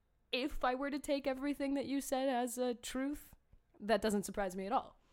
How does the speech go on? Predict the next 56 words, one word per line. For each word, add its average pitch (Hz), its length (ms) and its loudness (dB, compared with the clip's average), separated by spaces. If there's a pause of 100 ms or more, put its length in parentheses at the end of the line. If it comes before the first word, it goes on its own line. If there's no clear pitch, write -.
(480)
Because 208 300 -2
I 196 80 -2
feel 202 180 -6
like 180 140 -4
storytelling 190 520 -4
and 170 80 -8
acting 175 340 -8
is 170 100 -12
one 175 100 -10
of 170 60 -12
the 180 60 -10
most 170 200 -12
innately 180 380 -10
human 180 440 -6
things 160 300 -10
that 151 120 -8
we 147 100 -10
can 160 440 -10
do, 160 420 -10 (180)
right? 175 340 -6 (460)
So - 180 -2
then 254 160 4
she 285 240 2
starts 302 320 2
talking 208 360 0
about 175 220 2
how, 180 140 0
like, 165 240 -6
we're 196 300 -2
so 180 280 0
cool 247 340 0
as 170 140 -2
actors 156 420 -6
because 175 360 -8
we 170 140 -6
take 170 300 -2
on 170 140 0
multiple 165 440 -6
identities, 175 600 -8
whereas 170 240 -4
everyone 156 320 -6
else 143 240 -10
in 196 80 -6
the 196 60 -2
world 208 240 -2
only 170 180 -4
gets 170 200 -8
to 185 80 -6
take 165 260 -6
on 156 180 -8
one. 147 360 -6 (320)
And 233 100 4
I'm, 220 160 2
I 214 120 4
had 226 160 2
to, 233 80 -4